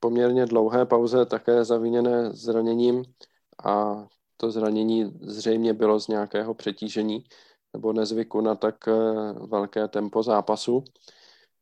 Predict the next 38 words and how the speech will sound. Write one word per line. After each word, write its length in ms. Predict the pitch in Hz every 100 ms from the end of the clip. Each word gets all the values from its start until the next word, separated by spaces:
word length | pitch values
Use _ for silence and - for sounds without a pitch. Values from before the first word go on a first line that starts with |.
| _
Tak, 320 | - 117 113 120
eh, 280 | 123 120 131 -
jak 280 | 123 120
vy 140 | 123 131
jste 180 | - 139
ho 140 | 147
vlastně 320 | 143 143 165
viděli 300 | 165 190 170
v 40 | 135
tom 180 | 123
zápase? 520 | 120 110 - 110 113 110
Líbil 320 | 113 131 156
se 160 | 165
vám, 280 | 165 160 156
nebo 380 | 135 117 123 127
je 100 | 123
to 160 | 113 110
zatím 300 | 113 117 113
takový 340 | 113 117 113
pomalejší? 760 | 107 104 117 135 - 151 156 156 _ - _ _
A 240 | - 107 110
třeba 380 | - 123 123
pokud 280 | 117 120 123
byste 280 | 120 - 123
to 140 | 120
srovnali 460 | 120 120 120 123 127
s 60 | 127
Petrem 400 | 120 - 123 107
Olajinkou, 500 | 120 123 120 120 123
který 320 | - 117 120
se 140 | 127
podobně 480 | 127 113 113 120 117
vlastně 400 | 113 110 - 123
vracel 480 | 120 107 - 117 113
po, 360 | - 113 113 - _ _ _ -
eh, 180 | 117 117
nějakým 480 | 117 110 113 120 120
zranění, 640 | 117 117 120 117 120 117